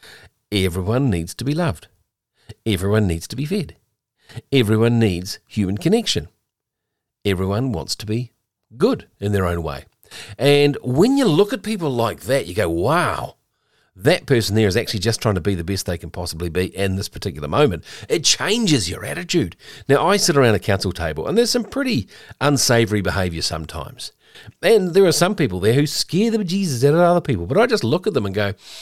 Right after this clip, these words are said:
"Hmm, you're just trying to be good at the moment." And, you know, and try and find a way to make them happy. Now, it's really interesting. One of those very same characters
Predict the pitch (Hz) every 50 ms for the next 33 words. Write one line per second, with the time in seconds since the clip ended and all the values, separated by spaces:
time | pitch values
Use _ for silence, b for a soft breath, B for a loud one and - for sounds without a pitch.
0 | B B B B B B B B B B _ _ 175 180 175 156 123 107 92 80
1 | 78 76 80 123 120 _ _ _ _ _ _ _ _ _ _ _ _ _ _ _
2 | _ _ _ _ _ _ _ _ - - - 107 90 - - - 80 80 82 87
3 | 90 - 151 156 104 - - 90 113 143 185 - - - _ _ _ _ _ b
4 | b b b b b - - 269 294 285 254 240 226 190 - - 143 139 135 123
5 | - - 123 127 117 117 92 87 82 98 120 123 98 95 95 107 147 143 156 180
6 | 180 - 90 85 - _ _ _ B B B B B - 147 160 151 139 123 127
7 | 147 180 190 196 165 147 151 165 - 151 117 98 107 135 160 165 147 139 123 98
8 | 92 127 139 139 120 - 139 127 113 98 - - 120 131 156 143 - 85 - -